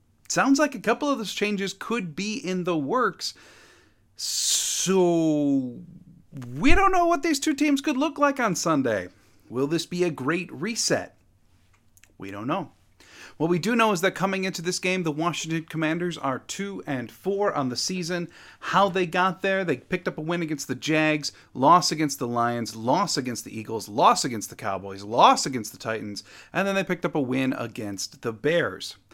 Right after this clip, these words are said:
They're coached by Ron Rivera, who obviously spent a long time coaching Carolina.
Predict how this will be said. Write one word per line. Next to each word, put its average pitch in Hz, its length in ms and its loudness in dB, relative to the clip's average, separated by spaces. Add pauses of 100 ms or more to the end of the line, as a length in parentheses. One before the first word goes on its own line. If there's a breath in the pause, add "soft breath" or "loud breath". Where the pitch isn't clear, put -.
(220 loud breath)
They're 131 120 2
coached 151 340 2
by 135 100 6
Ron 135 300 0
Rivera, 165 460 -2
who 120 340 -8 (260)
obviously 123 460 -4
spent 123 260 -6
a 113 60 -6
long 127 420 0
time 135 260 -2
coaching 120 380 -6
Carolina. 135 800 -4